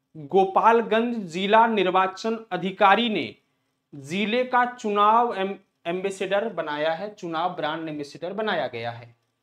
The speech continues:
किस खिलाड़ी को बनाया गया है,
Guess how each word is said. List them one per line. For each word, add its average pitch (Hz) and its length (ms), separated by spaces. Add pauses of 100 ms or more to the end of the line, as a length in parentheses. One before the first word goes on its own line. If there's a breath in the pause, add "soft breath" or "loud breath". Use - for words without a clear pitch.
(460)
किस 254 300
खिलाड़ी 160 420
को 170 180
बनाया 127 420
गया 117 260
है, 180 300